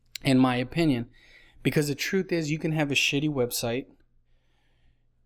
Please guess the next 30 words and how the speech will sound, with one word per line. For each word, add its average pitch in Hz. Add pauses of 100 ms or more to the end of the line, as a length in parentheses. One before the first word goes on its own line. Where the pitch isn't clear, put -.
(140)
you 147 (300)
can 147
send 180
traffic 190
to -
that 165
website, 185
and 151
because 156
that 143
product, 135 (800)
they 139
like 123
it, 180 (280)
they 131
love 131
it, - (180)
they're 135
gonna 131
buy 120
it, 113 (280)
okay? 123 (960)
But 147
you 165
can, 175 (360)
but, 151 (140)
you 160
know, 143
vice 143
versa, 147